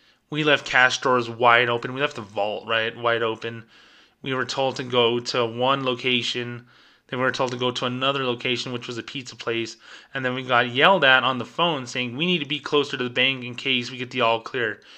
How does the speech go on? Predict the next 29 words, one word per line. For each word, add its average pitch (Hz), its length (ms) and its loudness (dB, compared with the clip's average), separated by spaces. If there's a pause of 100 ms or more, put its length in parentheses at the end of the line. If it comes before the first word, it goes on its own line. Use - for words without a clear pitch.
(160)
'cause 123 100 -14
we 131 60 -8
need 139 160 -4
to 123 60 -6
reopen 123 500 -2
immediately. 117 720 -6 (1000)
We - 140 -14
get 151 180 0
to - 120 -8
the 123 480 4
spot 127 480 4
near 123 200 0
the 120 140 -4
all 120 180 4
clear 139 260 -4
signal, 117 540 -8 (560)
and 143 80 -4
then 135 80 -2
the 123 60 -4
firefighter's 131 640 2
like, 120 100 -4
"What 175 140 -4
the 143 80 -2
hell 180 160 0
are - 20 2
you 139 140 -4
doing?" 117 460 -4 (920)
It's 127 100 -16
like, 131 140 -10